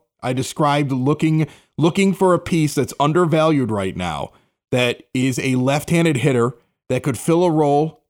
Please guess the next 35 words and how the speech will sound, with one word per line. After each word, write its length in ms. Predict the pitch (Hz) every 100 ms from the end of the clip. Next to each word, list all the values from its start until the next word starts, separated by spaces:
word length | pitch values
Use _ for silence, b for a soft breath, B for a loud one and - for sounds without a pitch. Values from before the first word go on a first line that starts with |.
| -
in 180 | 156
your 140 | 170 190
lineup 420 | 165 135 135 - _ _ -
possibly 520 | 170 165 - 170 175
play, 260 | 165 156 -
play 320 | - 160 151
first 300 | 160 156 147
base 220 | 135 120
for 160 | - 120
you 160 | 117
or 120 | 117
D 220 | 110 123 107
H, 340 | 82 - - b b b _
and 600 | 143 135 135 131 139 -
puts 220 | 185 165
the 80 | 185
ball 240 | 160 156
on 80 | 151
the 60 | 127
ground 320 | 98 180 117
an 80 | 104
awful 260 | 101 101
lot. 320 | 98 90 - - _ _ _ -
Eric 280 | 160 175
Hosmer, 400 | - 147 170 185 185
anybody? 380 | 185 196 214 - _ _ _
Coming 220 | - 156
off 200 | 156 160
of 40 | 165
that 160 | 151
contract, 480 | - 147 151 170 160
everybody's 300 | 156 151 147
disappointed 500 | 143 147 143 147 156
about 220 | 165 165
him. 80 | 165